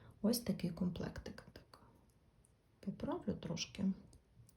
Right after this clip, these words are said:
Також всі камні мають природні включення, невеличкі слої, але якість тут бомбезна. Одразу хочу сказати, висота до кінця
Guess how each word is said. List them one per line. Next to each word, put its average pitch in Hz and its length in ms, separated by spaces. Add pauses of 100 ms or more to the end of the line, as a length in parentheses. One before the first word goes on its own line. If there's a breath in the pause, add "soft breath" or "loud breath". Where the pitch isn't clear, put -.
(480 loud breath)
Також - 360
всі - 220
камні 196 360
мають 180 380
природні 185 640
включення, 240 920 (1080 soft breath)
невеличкі 185 680
слої, 190 640
але 170 260
якість 226 540
тут 202 260
бомбезна. 165 840 (1120 loud breath)
Одразу 202 380
хочу 196 260
сказати, 185 480
висота 190 880
до 185 260
кінця 165 640